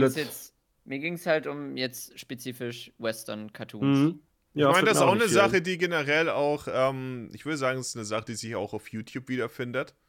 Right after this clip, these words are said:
Speaker 3: Mhm.
Speaker 4: Dass eigentlich nahezu alle YouTuber eigentlich immer eine
Speaker 3: Geht
Speaker 4: gewisse,
Speaker 3: immer um
Speaker 4: gewisse
Speaker 3: Jokes.
Speaker 4: Comedy-Elemente auch haben. Eine
Speaker 3: Oder
Speaker 4: gewisse, gewisse
Speaker 3: Horror.
Speaker 4: humoristischen Unterton.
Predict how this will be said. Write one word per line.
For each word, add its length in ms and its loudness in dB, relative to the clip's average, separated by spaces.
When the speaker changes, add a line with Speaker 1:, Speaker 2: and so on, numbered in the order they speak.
Speaker 3:
Mhm. 300 2
Speaker 4:
Dass 140 -2
eigentlich 360 -2
nahezu 500 -2
alle 300 0
YouTuber 800 -4
eigentlich 240 -6
immer 160 -6
eine 80 -6
Speaker 3:
Geht 100 -2
Speaker 4:
gewisse, 160 2
Speaker 3:
immer 100 4
um 60 0
Speaker 4:
gewisse 280 4
Speaker 3:
Jokes. 260 -2
Speaker 4:
Comedy-Elemente 960 -6
auch 160 -8
haben. 300 -10
Eine 100 -8
Speaker 3:
Oder 100 -6
Speaker 4:
gewisse, 180 8
gewisse 120 8
Speaker 3:
Horror. 420 6
Speaker 4:
humoristischen 720 -2
Unterton. 640 -6